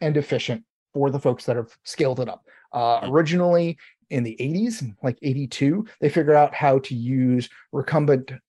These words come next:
Speaker 1: D N A, I believe, is it recombinant D N A, to modify E. coli and yeast to produce human insulin.
Speaker 2: Ooh, that's nice.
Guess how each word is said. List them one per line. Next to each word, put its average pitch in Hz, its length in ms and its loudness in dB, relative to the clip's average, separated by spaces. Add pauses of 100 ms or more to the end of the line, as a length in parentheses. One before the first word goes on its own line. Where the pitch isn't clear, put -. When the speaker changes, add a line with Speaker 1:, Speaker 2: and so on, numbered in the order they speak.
(120)
Speaker 1:
D 139 160 0
N 127 100 2
A, 175 200 0
I 196 40 4
believe, 175 260 0
is 147 100 -2
it - 60 -10
recombinant 160 340 -4
D 175 160 -4
N 175 80 -2
A, 196 220 -2 (500)
to 139 460 4
modify 139 800 4 (360)
E. 156 140 -4
coli 131 680 2 (680)
and 127 240 -2
yeast 131 640 -4 (160)
to 151 180 -2
produce 131 360 -4
human 113 280 -4
insulin. 110 360 -12 (680)
Speaker 2:
Ooh, 143 180 0 (320)
that's 98 180 -2
nice. 87 260 -2